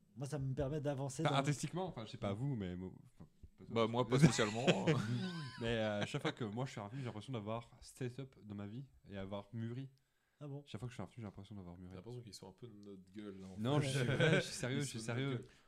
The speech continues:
Speaker 3: Non, mais après, je comprends parce que chaque fois que je répare un métro, euh,
Speaker 2: Parce qu'il
Speaker 4: T'es
Speaker 2: travaille,
Speaker 4: content
Speaker 2: euh,
Speaker 4: d'avoir ton salaire.
Speaker 3: Ouais.
Speaker 4: <laughs> C'est juste ça, en fait. C'est, c'est juste ça. Mais trop bien, mais de toute façon, en plus, c'est trop bien.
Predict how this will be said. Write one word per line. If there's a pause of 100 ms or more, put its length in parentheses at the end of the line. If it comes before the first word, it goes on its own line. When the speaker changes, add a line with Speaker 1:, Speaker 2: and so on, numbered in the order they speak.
Speaker 3:
Non,
mais
après,
je
comprends
parce
que
chaque
fois
que
je
répare
un
métro,
euh, (2000)
Speaker 2:
Parce
qu'il
Speaker 4:
T'es
Speaker 2:
travaille,
Speaker 4:
content
Speaker 2:
euh,
Speaker 4:
d'avoir
ton
salaire. (400)
Speaker 3:
Ouais.
Speaker 4:
<laughs>
C'est
juste
ça,
en
fait. (800)
C'est,
c'est
juste
ça. (1000)
Mais
trop
bien,
mais
de
toute
façon,
en
plus,
c'est
trop
bien.